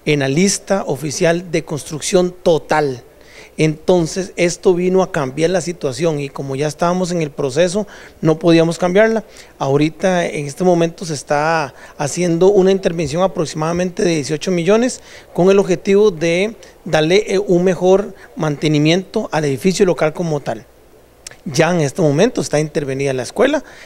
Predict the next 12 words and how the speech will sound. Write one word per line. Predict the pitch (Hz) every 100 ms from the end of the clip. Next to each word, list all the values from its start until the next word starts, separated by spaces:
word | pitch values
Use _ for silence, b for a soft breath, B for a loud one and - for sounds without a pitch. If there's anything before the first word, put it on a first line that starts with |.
| B
por | - 151
las | 131
empresas | 143 - 156 170 156 135
o |
la | 139
empresa | 127 151 160 160 160
que, | 151 139 127 123 -
que | -
ganó | 135 131 143
la | 165
licitación | 151 - 143 151
pública. | 135 185 214 208 247